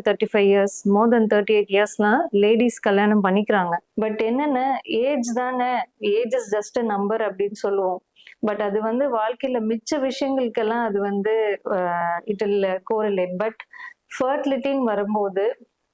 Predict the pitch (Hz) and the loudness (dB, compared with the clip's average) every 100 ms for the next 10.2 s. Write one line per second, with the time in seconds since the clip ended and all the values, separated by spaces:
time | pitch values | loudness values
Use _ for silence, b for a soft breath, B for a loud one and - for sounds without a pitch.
0 | _ 220 208 202 202 240 262 233 214 196 | _ -2 0 2 2 0 0 0 0 0
1 | 226 233 196 190 240 285 269 214 214 233 | -2 -4 -6 -6 -2 -2 -2 0 0 -2
2 | 233 214 - 262 - B B B B 185 | -4 -6 -4 -4 -4 B B B B -2
3 | 202 254 269 247 226 220 233 240 233 202 | 0 0 -2 -2 -4 -2 -2 0 0 0
4 | 185 180 196 180 165 - 180 220 359 _ | 0 0 -2 -2 -4 -6 -4 -2 -4 _
5 | - 202 196 190 190 196 202 196 220 220 | -4 -2 0 0 0 0 -2 -2 -2 -2
6 | 254 247 226 233 269 262 - 220 214 226 | -2 -2 0 0 -2 -4 -6 -2 0 0
7 | 233 220 240 220 214 220 254 - _ _ | -2 -4 -4 -4 -2 -2 -4 -8 _ _
8 | - 240 240 240 226 220 214 202 233 247 | -6 -4 -2 -2 -2 -4 -4 -2 -2 -2
9 | 240 202 190 185 208 262 - _ _ - | -2 0 0 0 0 -2 -6 _ _ -6
10 | 233 294 | -4 -2